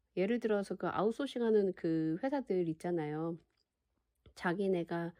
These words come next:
월급 주는 사장이면 제일 많이 받는 사람부터 자르더라고요. 아, 그러니까 이런 게 되게 저는 씁쓸했어요. 제가 그런 대기업을 운영해보지 않아서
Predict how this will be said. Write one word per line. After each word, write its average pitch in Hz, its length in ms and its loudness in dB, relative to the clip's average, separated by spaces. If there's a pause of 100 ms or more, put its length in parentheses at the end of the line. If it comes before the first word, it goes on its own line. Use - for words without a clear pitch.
(160)
월급 180 300 2
주는 196 220 0
사장이면 196 760 -2
제일 196 280 4
많이 226 260 6
받는 175 280 2
사람부터 175 400 -4
자르더라고요. 226 720 -8
아, - 1400 -20
그러니까 202 220 -8
이런 202 240 -4
게 190 180 -6
되게 185 680 -2
저는 180 880 0 (140)
씁쓸했어요. 233 1200 -2
제가 196 540 2
그런 175 420 0 (360)
대기업을 214 600 2
운영해보지 180 720 0
않아서 160 720 0